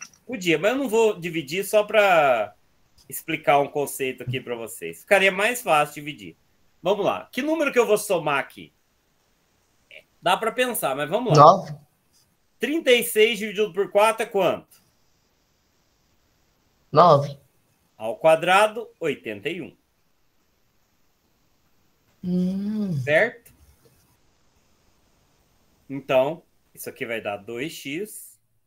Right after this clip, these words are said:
Speaker 1: mais nove menos, né? Ao quadrado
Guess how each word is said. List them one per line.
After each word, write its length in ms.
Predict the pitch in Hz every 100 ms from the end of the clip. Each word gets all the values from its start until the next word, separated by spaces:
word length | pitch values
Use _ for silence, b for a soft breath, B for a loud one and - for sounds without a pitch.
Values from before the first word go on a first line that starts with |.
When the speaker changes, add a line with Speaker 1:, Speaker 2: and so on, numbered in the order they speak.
| _ _ _ _ _ _ _ _
Speaker 1:
mais 680 | - 110 104 90 - - - _
nove 680 | 120 117 110 110 101 104 95
menos, 420 | 110 107 95 87
né? 240 | 101 135 151 _ _ _ _ _ _ _ _ _ _ _ _ _ _ _ _ _ _ _ _ _ _ _ _ _ _ _ _ _
Ao 200 | - 104
quadrado 600 | - 127 131 139 139 143